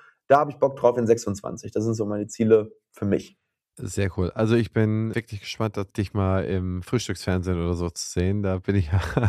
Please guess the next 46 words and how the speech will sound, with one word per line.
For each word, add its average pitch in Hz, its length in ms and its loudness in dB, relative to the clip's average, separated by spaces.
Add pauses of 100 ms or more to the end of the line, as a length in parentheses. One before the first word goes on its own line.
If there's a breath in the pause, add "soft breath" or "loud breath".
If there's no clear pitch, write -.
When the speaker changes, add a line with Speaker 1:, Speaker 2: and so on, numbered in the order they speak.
(120)
Speaker 2:
<laughs> 151 500 0
ich 117 180 2
kenne 120 200 2
auch 107 80 0
jemanden, 104 480 2
der 95 100 2
hat 92 100 -2
sie 92 100 -2
auch 90 120 2
betreuen 92 500 -2
und 85 80 -8
beraten 90 320 -2
lassen 87 280 -4
von 92 120 -10
der 87 80 -2
P-R-Agentur 85 720 -4
und 90 120 -4
der 87 80 -2
ist - 120 -8
tatsächlich 90 400 -4
da - 80 -4
auch - 120 -4
überall 87 240 -6
aufgetaucht. - 500 -4 (140)
Also 110 260 0
es 107 100 0
scheint 107 300 0
wirklich, 104 400 -2
äh, 101 180 2
gut 113 200 -4
zu - 100 -8
klappen, 110 400 -2
wenn 98 100 0
man 98 160 0
was 95 180 -2
zu - 100 -8
erzählen 107 460 0
hat 101 180 0
und 92 140 -2
wenn 90 100 0
man 90 140 -2
spannend 98 460 -2
ist. 92 300 -4
Also 104 320 4
insofern, 110 600 2 (320)
cool. 180 180 0